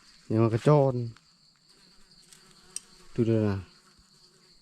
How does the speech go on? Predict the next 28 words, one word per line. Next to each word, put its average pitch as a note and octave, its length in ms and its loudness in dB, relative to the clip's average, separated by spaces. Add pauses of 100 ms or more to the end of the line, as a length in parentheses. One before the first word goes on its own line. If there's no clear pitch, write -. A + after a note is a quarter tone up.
(480)
Lần A#2+ 220 2
nào C3+ 80 4
mình C3 100 2
phải A#2 100 2
nhân A#2+ 240 2
nha, A#2+ 140 2
mà G2+ 120 -2
lần F#2+ 200 0
nào F#2+ 80 -2
mình G2 100 -2
tăng A#2 160 0
dần A#2+ 180 4
này A2+ 180 2
nè. A2 100 -2 (280)
Tăng A2 120 -4
dần B2 140 4
này A2+ 140 2
cứ B2 100 0
thử. B2 220 2 (880)
Áo A2 140 0
con, C#3 160 2 (380)
mán A2 220 2
lên, C3 80 4
ทุ C3+ 60 2
ก - 20 0
ค B2+ 100 6
น - 20 4
ơi. A#2+ 60 0